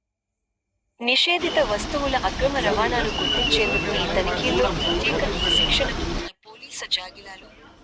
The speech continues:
రాంబో, ట్రాకర్, లియో, నార్కోటిక్, మైకీ, మరియు టైసన్, స్నిఫర్ పాల్గొన్నాయి. ఏకకాలంలో విస్తృత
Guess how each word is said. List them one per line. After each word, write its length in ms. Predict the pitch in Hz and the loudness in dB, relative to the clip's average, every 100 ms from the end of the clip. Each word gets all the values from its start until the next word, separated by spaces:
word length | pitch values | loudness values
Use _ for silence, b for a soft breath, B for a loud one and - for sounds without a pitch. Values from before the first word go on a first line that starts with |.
| - - 196 | -20 -2 0
రాంబో, 420 | 233 277 277 285 294 - - | 2 0 -4 -4 -6 -18 -6
ట్రాకర్, 500 | 190 185 - 165 151 - - - - - 196 | 0 0 0 -6 -6 -10 -20 -20 -20 -12 -6
లియో, 300 | 226 254 285 311 - - - 196 | -2 0 0 -2 -12 -20 -6 -2
నార్కోటిక్, 760 | 220 240 233 214 196 190 - - - - - 196 | -2 -4 -6 -6 -6 -10 -12 -20 -20 -20 -16 -2
మైకీ, 400 | 202 220 - 262 320 _ - - | -2 -2 -6 -10 -10 _ -20 -6
మరియు 400 | 196 190 196 240 294 - - _ - | -2 -2 -4 -8 -8 -16 -20 _ 0
టైసన్, 500 | 262 285 - 277 294 - - - | 0 0 0 0 0 -14 -20 -18
స్నిఫర్ 520 | - 240 - 233 262 - _ _ - | -8 -8 -2 -2 -2 -6 _ _ 0
పాల్గొన్నాయి. 720 | 240 254 220 190 180 170 165 - _ _ - - _ _ _ _ _ _ _ _ _ - - | 0 0 -8 -10 -10 -10 -14 -20 _ _ -20 -20 _ _ _ _ _ _ _ _ _ -20 -4
ఏకకాలంలో 840 | 214 262 330 320 302 277 240 247 269 196 | 0 0 0 2 2 2 0 -4 -6 -6
విస్తృత 400 | - - 311 | -8 -6 0